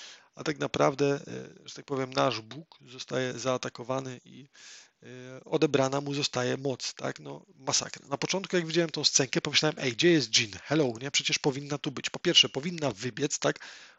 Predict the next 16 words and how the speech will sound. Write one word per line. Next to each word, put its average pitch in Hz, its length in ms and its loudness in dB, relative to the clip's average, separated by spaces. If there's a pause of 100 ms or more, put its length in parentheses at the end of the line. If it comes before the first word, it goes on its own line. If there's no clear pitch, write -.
Bo - 60 -18
przyszliśmy 147 480 0
drużyną 135 420 -2
tam, 165 320 2
czemu 143 240 -2
ona 135 160 -4
nie 131 120 -4
wybiegła 127 340 0
wcześniej, 156 480 -2 (540)
e, 127 180 -6
po - 100 -2
tej 135 120 2
całej 135 260 4
sytuacji 131 440 4
z 120 60 2
Lirą? 156 380 -2